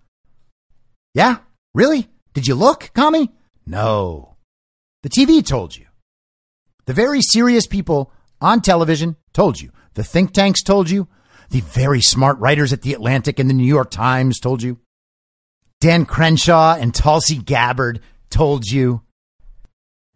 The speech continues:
Candace Owens and Mike Cernovich told you.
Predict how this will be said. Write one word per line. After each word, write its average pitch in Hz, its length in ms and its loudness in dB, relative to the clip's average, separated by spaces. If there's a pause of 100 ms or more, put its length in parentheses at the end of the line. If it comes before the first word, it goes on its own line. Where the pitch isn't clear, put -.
(340)
Candace 165 380 2
Owens 156 380 2
and 147 140 0
Mike 139 220 -2
Cernovich 143 680 -2
told 139 340 -4
you. 120 320 -4